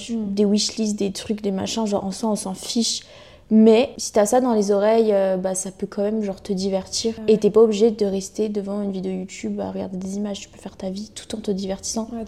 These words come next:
Speaker 2: C'est
Speaker 1: fou.
Speaker 2: ça qui est trop bien.
Speaker 1: C'est quoi, du coup, ton troisième, euh, podcast ?
Speaker 2: Euh,
Speaker 1: Peut-être un plus divertissement, du coup.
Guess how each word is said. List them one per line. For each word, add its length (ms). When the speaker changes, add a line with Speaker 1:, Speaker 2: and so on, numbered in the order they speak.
Speaker 2:
C'est 20
Speaker 1:
fou. 180
Speaker 2:
ça 80
qui 100
est 20
trop 160
bien. 140
Speaker 1:
C'est 180
quoi, 140
du 100
coup, 120
ton 200
troisième, 400
euh, 180
podcast ? 500
Speaker 2:
Euh, 920
Speaker 1:
Peut-être 180
un 60
plus 160
divertissement, 580
du 100
coup. 160